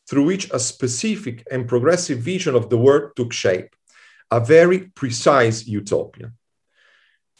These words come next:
What is, what was this very precise utopia and this, uh, very, let's say, progression, uh, progressive, sorry, uh, vision of the world that was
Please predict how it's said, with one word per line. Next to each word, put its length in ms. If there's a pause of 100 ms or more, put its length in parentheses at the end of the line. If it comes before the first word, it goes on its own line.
(420)
What 180
is, 420
what 260
was 300
this 180
very 280
precise 800
utopia 760
and 220
this, 400 (680)
uh, 320 (1300)
very, 340
let's 180
say, 180
progression, 920 (440)
uh, 400
progressive, 680
sorry, 460
uh, 280 (760)
vision 680 (180)
of 200
the 100
world 440 (240)
that 180
was 440